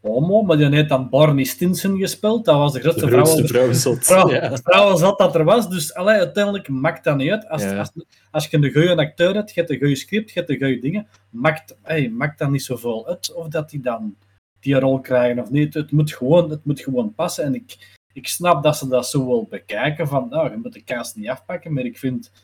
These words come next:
Speaker 1: je moet iedereen gewoon die, die kans geven. En als de ene beter past dan een andere,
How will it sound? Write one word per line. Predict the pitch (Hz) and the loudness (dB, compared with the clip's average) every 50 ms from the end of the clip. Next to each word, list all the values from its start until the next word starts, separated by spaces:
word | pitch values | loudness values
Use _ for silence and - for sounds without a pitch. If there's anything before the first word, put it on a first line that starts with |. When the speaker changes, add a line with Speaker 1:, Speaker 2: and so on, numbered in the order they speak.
| _ _ _ _ _ | _ _ _ _ _
Speaker 1:
je | - - | -6 -4
moet | 135 127 123 - | -4 -4 -4 -6
iedereen | 135 131 120 117 110 113 147 185 196 170 | -6 -6 -6 -6 -4 -2 -2 -2 -2 -2
gewoon | 131 123 123 123 120 113 107 | -4 -4 -2 -2 -2 -2 -4
die, | 107 110 107 107 101 98 - | -6 -6 -6 -6 -6 -8 -10
die | 104 104 107 | -14 -14 -12
kans | - 110 104 101 101 - - | -10 -12 -12 -12 -12 -14 -14
geven. | - 107 110 107 110 117 | -12 -12 -10 -10 -12 -10
En | 120 123 | -4 -4
als | 131 123 117 110 110 | -4 -4 -4 -6 -4
de | 127 | -2
ene | 143 151 147 135 - | 0 2 2 0 0
beter | - 127 147 151 151 147 - | -2 -4 -4 -4 -4 -6 -6
past | - 139 - - | -6 -6 -6 -6
dan | - 120 107 101 | -6 -8 -6 -6
een | 107 117 | -8 -6
andere, | 135 156 180 185 202 190 151 | -6 -6 -6 -6 -6 -8 -8